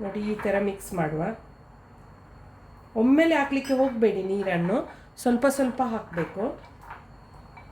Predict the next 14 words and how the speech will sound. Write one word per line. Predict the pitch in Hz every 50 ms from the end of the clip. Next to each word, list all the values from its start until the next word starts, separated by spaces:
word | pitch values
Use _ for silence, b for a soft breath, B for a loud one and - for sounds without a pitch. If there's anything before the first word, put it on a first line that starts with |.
| - - - -
ಮತ್ತೆ | - - - - - - - - - - - - - - 320 320
ಇಲ್ಲಿ | 311 311 302 277 254 247 269 311 349
ಒಂದು | 262 240 254 285 311 320 330 381
ಚಮಚದಷ್ಟು | 370 - 330 269 269 262 269 - 277 247 226 220 214 - - - - 208 233 302
ಬಿಸಿ | 277 226 214 262 262 - 320 320
ಎಣ್ಣೆವನ್ನ | 311 285 277 269 277 277 269 262 247 254 262
ಹಾಕ್ಬೇಕು, | 254 254 247 - - - 196 175 180 - 190 214 294 359 - B B B B B -
ಅಂದ್ರೆ | 202 202 214 226
ತುಂಬ | 226 247 233 247 269 277 339 -
ಬಿಸಿ, | 233 247 233 - 294 302 302 294 269 - - 214
ಬಿಸಿ | 208 247 240 - 294
ಇರ್ಬೇಕು | 294 262 220 214 208 202 - 196
ಎಣ್ಣೆ | 190 190 185 190 185 190 190 185 180 190 247 349 - - - - - - - -
ನೋಡಿ. | 208 202 190 190 220 294 480 - -